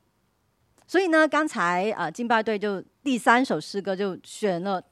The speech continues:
特地为这个，呃，经文选了那首诗歌，就是，呃，《婚约》，神跟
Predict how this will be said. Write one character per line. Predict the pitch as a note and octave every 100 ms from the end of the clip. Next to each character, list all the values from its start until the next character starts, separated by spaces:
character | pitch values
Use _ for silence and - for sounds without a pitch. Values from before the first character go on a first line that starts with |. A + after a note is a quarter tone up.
| -
特 | D#4+
地 | C4 C4+
为 | B3+ A#3+ G#3+
这 | - A#3 G3
个， | F3+ E3 A#3 D4+ D#4+ C4
呃， | E3 D#3+
经 | - C#4+
文 | A#3+ G#3
选 | - G3
了 | E3
那 | F3 G#3+
首 | F#3+ D3
诗 | D3 - F#3
歌， | F3+ E3 E3+ G#3+ G3+ F#3+ _
就 | - G3+
是， | G3+ F#3 D#3+
呃， | D#3+ D3+ D3 _ _ _ - _
《婚 | _ - D4+
约》， | D4+ C#4+ C4+
神 | C4+ G#3+ F#3+
跟 | G#3+ B3 B3